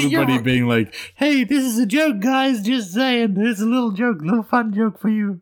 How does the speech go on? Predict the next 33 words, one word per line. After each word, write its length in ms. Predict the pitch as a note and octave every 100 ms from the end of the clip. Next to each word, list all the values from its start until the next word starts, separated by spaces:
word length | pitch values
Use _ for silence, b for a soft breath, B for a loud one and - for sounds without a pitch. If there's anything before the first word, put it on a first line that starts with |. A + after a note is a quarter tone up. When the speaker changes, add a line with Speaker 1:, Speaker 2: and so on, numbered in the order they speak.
| - -
Speaker 1:
They 120 | B2 C3+
don't 180 | D3
understand 760 | D3 C#3+ C#3+ - A#2 A#2+ C#3+ C#3+
your 340 | A2 A#2+ B2
sarcasm, 920 | B2 - B2+ C3+ - E3 E3+ F#3+ D4 D#4 B B
and 200 | C3+ C3+
I 120 | C3+
think 240 | C3+ D#3+ C3+
most 340 | A#2+ B2+ F3
people 240 | A3 G3 G#3+
don't 180 | A3
understand 380 | A3+ A3 A3 A3
your 80 | A3
Speaker 2:
Wow, 220 | D3 D#3
I 20 |
Speaker 1:
sarcasm, 200 | A#2 -
Speaker 2:
think 100 | G3+
Speaker 1:
so 60 | A#3
Speaker 2:
we 60 | C3
just 120 | D#3+
Speaker 1:
I 60 |
Speaker 2:
give 80 | G#3+
Speaker 1:
have 120 | C4 C4+
Speaker 2:
them 40 |
Speaker 1:
to 60 | A#3
Speaker 2:
some 80 | F3
Speaker 1:
act 140 | F#3
as 60 | G3+
the 40 | E3
Speaker 2:
fucking 80 | C3+
credit. 200 | C3+ C3+
Speaker 1:
Lachlan 280 | F#3+ G#3 G#3+
translator 720 | F3 D#3 E3+ F3+ D#3+ C3 A2+